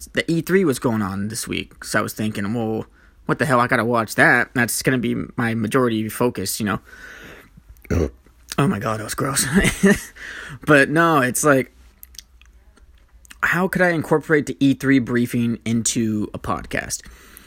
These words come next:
Speaker 1: So at first, I was gonna not even do a podcast thing. I was gonna do something else with E three. I was gonna do a live stream of me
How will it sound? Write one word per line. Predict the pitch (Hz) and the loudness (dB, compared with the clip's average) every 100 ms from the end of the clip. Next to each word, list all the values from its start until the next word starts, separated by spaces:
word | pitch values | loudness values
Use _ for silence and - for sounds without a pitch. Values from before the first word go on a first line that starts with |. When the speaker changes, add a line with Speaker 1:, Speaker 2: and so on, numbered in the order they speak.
| - - | -16 -2
Speaker 1:
So | 156 135 | 2 2
at | 123 | 2
first, | - 196 196 | 2 2 2
I | - 139 | 2 2
was | 139 127 | 2 2
gonna | 147 135 | 2 2
not | 123 123 123 143 147 - | 2 0 4 6 4 2
even | 143 127 | 0 2
do | 131 180 | 2 2
a | |
podcast | - 110 104 117 101 - | 2 -2 -2 -2 -2 -4
thing. | 92 - - - - - - | -8 -8 -16 -20 -20 -8 -2
I | |
was | 127 | 0
gonna | 156 | 0
do | 156 | 0
something | 165 131 131 | 0 0 0
else | 131 | -2
with | 127 | -4
E | 76 76 | -10 -10
three. | 76 71 - - | -12 -12 -8 -2
I | 131 | -2
was | 139 | 0
gonna | 175 | 0
do | 160 156 120 | 2 2 0
a | |
live | 110 120 175 180 | 0 2 2 0
stream | - 123 104 101 - - - _ - - - - | -4 -2 -2 -2 -6 -14 -20 _ -20 -20 -8 -2
of | 123 | 0
me | 131 139 135 135 | 2 2 2 2